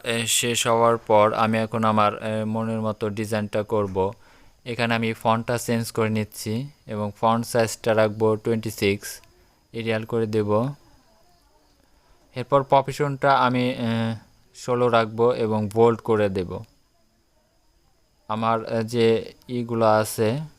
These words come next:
প্যারাগুলো আছে, আমি সবগুলোই স-, ফন্ট ষোলো করে এবং বোল্ড করে দেব।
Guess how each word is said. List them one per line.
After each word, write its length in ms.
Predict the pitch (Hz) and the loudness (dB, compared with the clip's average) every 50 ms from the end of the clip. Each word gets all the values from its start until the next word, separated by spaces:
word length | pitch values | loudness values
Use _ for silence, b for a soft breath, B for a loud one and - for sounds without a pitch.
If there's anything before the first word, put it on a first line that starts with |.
| _ _ _ | _ _ _
প্যারাগুলো 440 | - 110 104 107 110 104 107 107 107 | -4 -2 0 0 0 0 0 0 0
আছে, 180 | 107 - - | 0 2 2
আমি 220 | 110 104 107 107 101 | 2 2 2 0 -2
সবগুলোই 560 | - - 107 107 110 117 117 117 117 117 113 | 0 2 0 0 0 -2 0 2 2 2 0
স-, 140 | - - - - 110 104 - | -4 -8 -12 -10 -10 -6 0
ফন্ট 240 | - 107 107 110 110 | 2 2 2 2 0
ষোলো 260 | - - 120 117 117 | -4 -4 -2 -2 -2
করে 260 | 107 117 110 107 107 | 0 2 2 2 2
এবং 280 | 104 104 104 107 107 107 98 - | 0 0 -2 -2 -2 -2 -2 0
বোল্ড 240 | 107 107 107 104 | 2 2 2 0
করে 220 | - 113 104 104 101 | 0 0 0 0 0
দেব। 320 | 95 101 95 101 107 131 | 0 0 0 0 -2 -2